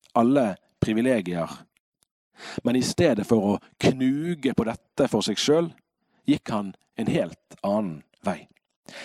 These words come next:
I stedet for å opphøye seg selv, fornedret han seg selv.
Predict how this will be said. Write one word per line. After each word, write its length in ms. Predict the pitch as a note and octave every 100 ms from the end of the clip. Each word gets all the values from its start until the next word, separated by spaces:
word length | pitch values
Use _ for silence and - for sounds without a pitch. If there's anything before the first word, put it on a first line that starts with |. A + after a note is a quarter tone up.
| -
I 40 | A#2+
stedet 280 | - E3 -
for 160 | B2+
å 220 | C#3+ - G3
opphøye 680 | - - A2 A2 G#2+ G#2 G2
seg 160 | A2
selv, 320 | - C#3+ F#3+ F#3+ _ _ _ _ - - _ - _ _ -
fornedret 880 | - C3 B2+ D3+ E3 E2+ F2+ F2 F2+
han 260 | E2+ E2 - _ _ _ -
seg 180 | F2+ -
selv. 260 | F2 D2+